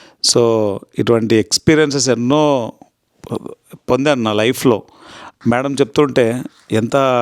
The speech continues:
more కనెక్టివ్‌గా ఉన్నాయో చెప్పనలేవు కాదు. So, మేడంతో మరిన్ని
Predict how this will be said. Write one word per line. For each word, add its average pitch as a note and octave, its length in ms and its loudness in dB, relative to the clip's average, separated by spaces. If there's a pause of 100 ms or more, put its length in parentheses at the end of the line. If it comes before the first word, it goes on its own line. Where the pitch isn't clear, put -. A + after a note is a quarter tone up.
(680)
more C#3 140 2 (460)
కనెక్టివ్‌గా C3+ 520 2 (120)
ఉన్నాయో A2+ 280 0 (100)
చెప్పనలేవు A2 520 0
కాదు. G2 140 -2 (760)
So, - 80 0 (180)
మేడంతో B2+ 400 0 (480)
మరిన్ని B2+ 380 2